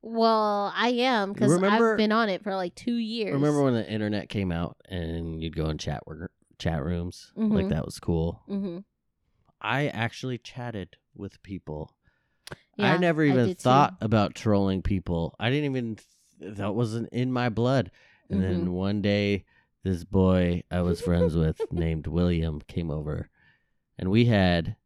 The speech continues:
Speaker 2: what was called Web T V at the time,
Speaker 1: <laughs>
Speaker 2: which was just basically a keyboard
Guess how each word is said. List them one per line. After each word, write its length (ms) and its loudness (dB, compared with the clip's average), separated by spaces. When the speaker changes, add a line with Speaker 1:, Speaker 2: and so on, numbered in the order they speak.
Speaker 2:
what 200 2
was 140 -2
called 460 0
Web 400 4
T 240 2
V 300 -2
at 160 -6
the 80 -6
time, 380 -6
Speaker 1:
<laughs> 60 -4
Speaker 2:
which 300 0
was 460 6
just 400 6
basically 720 4
a 60 -4
keyboard 840 0